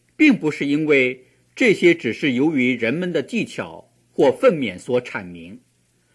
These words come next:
而后由教会所核准的缘故，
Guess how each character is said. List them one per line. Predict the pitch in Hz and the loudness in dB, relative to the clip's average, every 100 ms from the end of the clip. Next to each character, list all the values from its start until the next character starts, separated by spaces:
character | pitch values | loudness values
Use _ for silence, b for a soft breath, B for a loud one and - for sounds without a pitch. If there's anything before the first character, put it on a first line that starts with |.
| _ | _
而 | 135 160 | -2 -2
后 | 175 180 | 0 0
由 | 113 131 | 2 0
教 | 170 269 233 | 0 -2 -2
会 | - 123 | 0 -2
所 | - 110 | 0 -6
核 | - 120 | -2 -2
准 | 143 101 | -2 -6
的 | 92 | -10
缘 | 90 90 | -14 -16
故， | - 123 | -12 -12